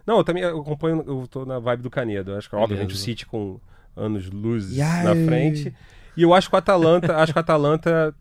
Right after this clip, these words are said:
Speaker 1: enfim, é, ter, ter sido terceiro colocado na última temporada,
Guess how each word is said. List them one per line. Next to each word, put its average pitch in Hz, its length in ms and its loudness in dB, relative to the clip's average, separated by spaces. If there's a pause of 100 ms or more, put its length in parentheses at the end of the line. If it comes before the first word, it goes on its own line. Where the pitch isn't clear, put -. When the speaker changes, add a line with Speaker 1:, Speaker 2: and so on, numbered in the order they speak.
(600)
Speaker 1:
enfim, 123 440 -2
é, 123 80 -2 (520)
ter, 160 140 -10
ter 180 160 0
sido 208 180 -4
terceiro 175 280 -2
colocado 139 320 -4
na 139 60 -4
última 139 140 -8
temporada, 135 680 2